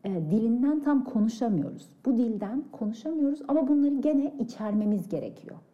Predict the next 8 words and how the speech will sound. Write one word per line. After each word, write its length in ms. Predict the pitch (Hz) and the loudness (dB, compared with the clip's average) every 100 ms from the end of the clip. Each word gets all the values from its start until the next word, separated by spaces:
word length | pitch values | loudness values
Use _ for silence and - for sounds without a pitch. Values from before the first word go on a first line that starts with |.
| _ | _
İşte 300 | 339 - 330 | -8 -6 -4
burada 480 | 320 285 175 - 311 - _ - | -4 -4 -4 -6 -8 -12 _ -2
bir 220 | 427 - | -2 -4
karışık 480 | - 294 - 381 302 | -6 -4 -6 -4 -2
bir 160 | 220 | 0
dile 240 | 233 208 143 | 0 0 -2
dönüş 420 | - - - - - | -4 -8 -14 -14 -6
yapıyor 340 | 170 - - | -6 -6 -12